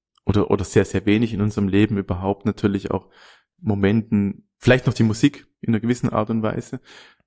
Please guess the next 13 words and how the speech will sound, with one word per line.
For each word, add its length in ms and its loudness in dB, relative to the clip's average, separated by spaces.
ähm, 720 -8
Erinnerung 680 0
so 380 0
präsent 560 -2
zurückbringen 640 0
kann, 400 -4
wie, 400 -2
wie 160 2
ja 220 4
vielleicht 340 0
auch 100 -4
eine 120 -4
Flasche, 640 0